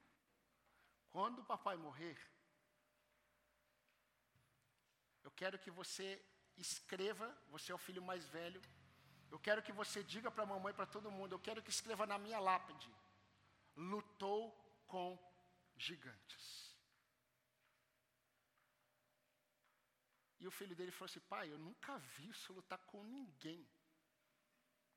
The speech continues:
Como que o senhor lutou com gigantes?" "Não, você vai escrever isso." Sabe por quê? Porque todos os dias o papai se levanta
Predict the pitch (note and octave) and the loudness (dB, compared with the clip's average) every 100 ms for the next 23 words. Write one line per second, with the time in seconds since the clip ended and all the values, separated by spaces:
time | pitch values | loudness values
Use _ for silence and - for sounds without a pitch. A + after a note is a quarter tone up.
0 | _ _ _ _ _ _ _ _ - - | _ _ _ _ _ _ _ _ -20 0
1 | C4+ E4+ D4+ C4+ - - A#3 G#3 - F#3 | 2 4 0 0 -2 -2 -4 -6 -4 -4
2 | F3+ F3 D#3+ D#3+ C#3 C3 - B2 - - | -4 -6 -8 -8 -10 -10 -12 -10 -10 -10
3 | D#3 C#3+ - E3+ E3+ E3+ - C#3+ A#2 G2+ | -10 -8 -8 -6 -6 -8 -10 -12 -14 -16
4 | - - - - _ _ _ _ _ _ | -14 -14 -14 -18 _ _ _ _ _ _
5 | _ _ _ _ _ _ _ _ _ _ | _ _ _ _ _ _ _ _ _ _
6 | _ - - E3+ D#3 C#3+ - E3 C3+ - | _ -8 -4 -4 -6 -12 -8 -8 -8 -14
7 | - _ _ _ _ _ _ _ _ D3 | -20 _ _ _ _ _ _ _ _ -14
8 | - D3+ - E3+ F#3 G3 F#3+ F3+ D#3 B2+ | -10 -12 -8 -4 -4 -6 -10 -12 -12 -12
9 | B2 A2 - - - _ _ _ _ _ | -12 -14 -14 -14 -18 _ _ _ _ _
10 | _ _ _ _ _ C#3 - C3+ D3 C#3 | _ _ _ _ _ -12 -8 -6 -4 -4
11 | - D3+ C#3 C3 A#2 - | -4 -6 -6 -8 -12 -16